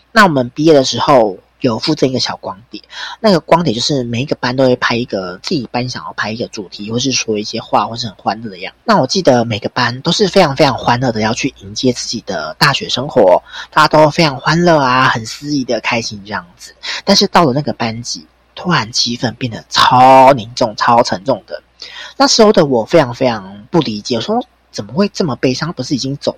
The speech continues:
半年了吗？那也记得高中某一天，我就看到有个朋友，他状态很差，就很不开心这样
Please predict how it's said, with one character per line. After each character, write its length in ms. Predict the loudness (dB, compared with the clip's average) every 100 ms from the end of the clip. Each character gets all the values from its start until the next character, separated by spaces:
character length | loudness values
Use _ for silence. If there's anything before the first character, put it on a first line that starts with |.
| -4
半 180 | -4 -6
年 120 | -18 -16
了 100 | -14
吗？ 120 | -10 -12 -14 -20 -20 -20 -4
那 120 | 0
也 80 | 0
记 160 | -2 0
得 180 | 0
高 180 | 2 2
中 180 | 2 -2
某 200 | -4 -6
一 80 | -8
天， 240 | -6 -6
我 80 | -4
就 80 | -4
看 140 | 0
到 80 | 2
有 100 | 2
个 80 | 0
朋 260 | -4 -4
友， 240 | 2 2 0 -8 -8
他 220 | -2 0 0
状 220 | -4 -4
态 160 | -2
很 200 | -2 -4 -8
差， 240 | -4 -4
就 140 | -2 -2
很 160 | -4
不 100 | -8
开 200 | -10 -8
心 200 | -10 -12 -12
这 80 |
样 80 | -16